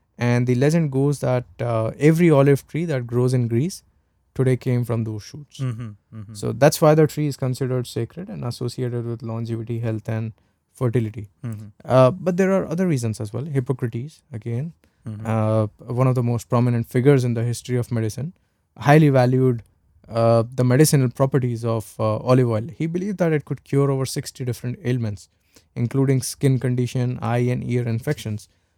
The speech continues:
Speaker 1: and, uh, wounds and burns.
Speaker 2: Mm-hmm.
Speaker 1: In fact, olive oil was so precious that in the seventh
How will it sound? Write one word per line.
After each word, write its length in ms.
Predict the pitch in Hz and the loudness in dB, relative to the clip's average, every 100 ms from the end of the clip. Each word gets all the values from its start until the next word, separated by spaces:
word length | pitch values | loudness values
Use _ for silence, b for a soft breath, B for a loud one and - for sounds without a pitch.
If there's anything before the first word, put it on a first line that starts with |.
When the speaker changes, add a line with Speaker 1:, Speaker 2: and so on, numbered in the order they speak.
| _ - | _ -4
Speaker 1:
and, 360 | 113 113 110 | -2 0 0
uh, 240 | 107 107 110 135 | 0 0 2 2
wounds 180 | 123 | 2
and 120 | 120 110 | 0 -2
burns. 280 | 107 104 | -4 -8
Speaker 2:
Mm-hmm. 220 | 127 113 110 - _ _ - | -10 -12 -14 -20 _ _ -2
Speaker 1:
In 140 | 131 | 0
fact, 440 | 127 170 127 - _ - | 2 2 0 -4 _ -2
olive 320 | 135 151 143 | 2 4 2
oil 200 | 143 143 135 | 2 0 -4
was 100 | - | -6
so 260 | - 147 | -4 -4
precious 460 | 170 160 123 117 117 | 0 -2 -2 -6 -6
that 120 | 117 | -4
in 140 | 117 120 | -4 -4
the 100 | 117 | -4
seventh 320 | 135 131 | -4 -2